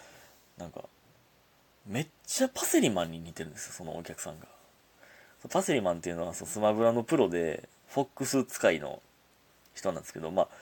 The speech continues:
まあ、その解説、実況解説とかもやってたりとか。僕は結構パセリマン好きなんですけど、その実況とか、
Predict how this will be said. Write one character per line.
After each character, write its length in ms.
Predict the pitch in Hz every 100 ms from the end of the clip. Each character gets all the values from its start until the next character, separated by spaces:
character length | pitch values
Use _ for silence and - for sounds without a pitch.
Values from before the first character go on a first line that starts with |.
| - _ _ -
ま 120 | 110
あ、 40 | 107
そ 100 | 110
の 160 | 95
解 180 | 90 107
説、 300 | 104 101 98
実 260 | 95 95 -
況 60 |
解 140 | 101 98
説 160 | 98
と 80 | -
か 80 | 80
も 60 | 82
や 40 |
っ 40 |
て 100 | -
た 80 | -
り 60 | -
と 60 |
か。 160 | - - - _ _ _ _ -
僕 180 | 131 135
は 100 | 135
結 140 | 151
構 80 | 104
パ 140 | -
セ 100 | 110
リ 80 | 101
マ 120 | 78
ン 20 | 85
好 60 | - -
き 120 | 85
な 60 |
ん 20 | -
で 80 |
す 40 | -
け 60 |
ど、 100 | -
そ 120 | - 101
の 260 | 92 90
実 220 | 101 147 - 180
況 120 | 165
と 100 | 120
か、 220 | 87 73